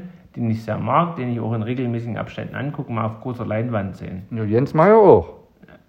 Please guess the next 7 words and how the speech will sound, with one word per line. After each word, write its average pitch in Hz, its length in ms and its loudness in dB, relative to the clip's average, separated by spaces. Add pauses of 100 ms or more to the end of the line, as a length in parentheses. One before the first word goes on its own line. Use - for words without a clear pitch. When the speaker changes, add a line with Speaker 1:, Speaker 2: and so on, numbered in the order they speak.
Speaker 1:
Na, 110 140 -4
Jens 120 340 0
Meyer 117 300 2
habe 120 140 -2
ich 113 100 -6
nur, 113 220 -4 (580)
äh, 98 560 -6